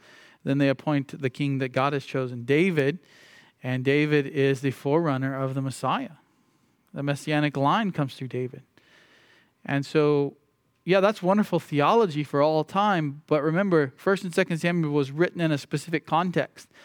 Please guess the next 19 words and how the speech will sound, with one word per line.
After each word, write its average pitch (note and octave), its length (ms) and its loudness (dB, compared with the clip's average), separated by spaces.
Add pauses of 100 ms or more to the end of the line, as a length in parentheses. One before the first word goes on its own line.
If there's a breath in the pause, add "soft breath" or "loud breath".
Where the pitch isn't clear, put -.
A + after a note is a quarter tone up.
(180 loud breath)
That's E3 180 0
why F3 100 4
there's D3 200 2
all C#3 100 2
these C3 220 -2
battles F3 580 4
and C#3 160 -4
back D3 220 0
and C#3+ 100 -8
forth C#3 240 -4
with C3 100 -10
David C3+ 280 0
and C3 120 -4
Saul D#3 600 2 (540 loud breath)
and C3 200 -4
so D#3+ 240 0
on. B2+ 240 -2 (840 soft breath)
And C3+ 140 -2
so, D3+ 340 2